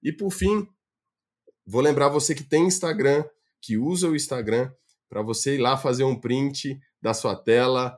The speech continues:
fazer um stories, marcar a gente, seguir o Fundamentos no Instagram. É arroba fundamentos ponto M E.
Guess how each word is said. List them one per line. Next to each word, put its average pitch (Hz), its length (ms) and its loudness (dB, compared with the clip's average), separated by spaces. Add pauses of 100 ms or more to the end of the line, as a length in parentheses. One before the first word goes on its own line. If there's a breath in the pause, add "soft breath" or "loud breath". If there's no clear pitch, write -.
(160)
fazer 117 280 -2
um 127 100 0
stories, 123 720 0
marcar 127 420 -4
a 117 80 0
gente, 127 440 0
seguir 147 580 -6 (300)
o 135 560 -2
Fundamentos 139 840 0
no 131 180 -2
Instagram. 135 540 -6
É 104 120 -2
arroba 160 720 2 (260)
fundamentos 147 920 0 (180)
ponto 151 440 0 (180)
M 135 320 2
E. 127 340 4